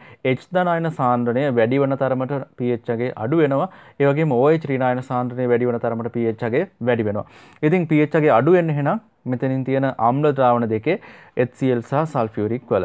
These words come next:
මේකෙදිත් H ධන අයන සාන්ද්‍රණය වැඩි සල්ෆියුරික් ද්‍රාවණය. එයාගේ H ධන අයන සාන්ද්‍රණය දශම එක වැඩි කිරීම දෙකයි සල්ෆියුරික් වලින් H ධන, අ, දෙකක් එන හින්දා ප්‍රතික්‍රියා සමීකරණයට අනුව. එතකොට මෙයාගේ H ධන අයන සාන්ද්‍රණය දශම දෙකයි, එච් සී එල් වල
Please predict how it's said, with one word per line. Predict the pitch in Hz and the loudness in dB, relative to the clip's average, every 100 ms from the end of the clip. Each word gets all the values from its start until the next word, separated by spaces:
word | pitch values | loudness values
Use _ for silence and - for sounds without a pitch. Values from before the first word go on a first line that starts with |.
| - | -2
මේකෙදිත් | 131 151 170 196 214 | -2 0 2 0 0
H | 127 120 | -2 -2
ධන | 160 160 | 2 2
අයන | 151 147 | 2 0
සාන්ද්‍රණය | 151 135 131 127 | -2 -2 -2 0
වැඩි | 120 113 165 - - - | 2 2 0 -4 -12 -12
සල්ෆියුරික් | - 127 139 151 147 139 | 0 2 2 0 0 -2
ද්‍රාවණය. | 123 113 110 135 202 _ - | 2 2 4 2 -2 _ -6
එයාගේ | 113 113 107 | 0 0 0
H | - | -2
ධන | 117 | -2
අයන | 117 113 | 0 -2
සාන්ද්‍රණය | 117 113 131 123 | -4 -4 -2 0
දශම | 110 - 131 135 - _ | -2 -2 -2 -2 -4 _
එක | 117 - | -8 0
වැඩි | 160 131 123 | 2 2 0
කිරීම | 127 123 120 | -4 -4 -2
දෙකයි | 110 113 156 | -2 0 0
සල්ෆියුරික් | 139 110 120 117 - | 0 -4 -2 -4 -2
වලින් | 120 123 | -4 -4
H | - | -6
ධන, | - 127 | -4 -4
අ, | 185 - - - - 104 104 | -4 -8 -20 -14 -4 -2 0
දෙකක් | 113 110 147 160 - - | 0 2 0 -2 -18 -8
එන | 117 123 | -4 -4
හින්දා | 120 113 110 131 - _ | -2 -4 -2 -2 -4 _
ප්‍රතික්‍රියා | 123 113 - 113 151 | -4 -4 -2 -2 -2
සමීකරණයට | 135 113 107 110 101 107 | -2 -6 -6 -8 -6 -2
අනුව. | 139 104 98 - - - | -2 -2 -8 -16 -20 -20
එතකොට | - 151 143 | -4 0 4
මෙයාගේ | 139 139 135 | 4 4 2
H | - | 0
ධන | 131 131 | 0 2
අයන | 127 | 0
සාන්ද්‍රණය | 139 123 127 120 | 0 0 2 2
දශම | 110 139 123 | 0 0 0
දෙකයි, | 117 123 160 233 - - - | 0 2 2 2 -4 -20 -8
එච් | 135 135 | -4 -4
සී | - 165 | 2 2
එල් | |
වල | 156 | 4